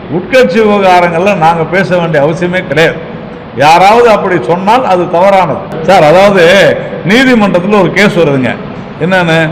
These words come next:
ஜட்ஜு கிட்ட போய் சொல்றாங்க, "ஐயா, என்ன அடிச்சிட்டாரு இவரு" அப்படின்னு ஒரு கம்ப்ளைண்ட் பண்றாரு. ஜட்ஜு என்ன கேட்பாரு? "ஏன் அடிச்சீங்கன்னு?" கேட்பாரா இல்லையா?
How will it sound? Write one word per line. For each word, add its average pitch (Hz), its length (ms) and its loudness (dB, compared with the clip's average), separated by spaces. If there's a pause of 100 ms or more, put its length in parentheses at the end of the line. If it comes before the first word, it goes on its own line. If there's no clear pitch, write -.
(560)
ஜட்ஜு 196 260 2
கிட்ட 220 180 0
போய் 208 140 2
சொல்றாங்க, 175 480 2
"ஐயா, 214 500 4
என்ன 170 400 0
அடிச்சிட்டாரு 214 500 2
இவரு" 190 220 2 (100)
அப்படின்னு 220 320 0
ஒரு 190 100 -4
கம்ப்ளைண்ட் 202 360 -2
பண்றாரு. 143 220 0 (460)
ஜட்ஜு 220 220 2
என்ன 226 160 2
கேட்பாரு? 170 560 2 (1800)
"ஏன் 269 220 4
அடிச்சீங்கன்னு?" 240 440 2
கேட்பாரா 208 340 2
இல்லையா? 156 260 0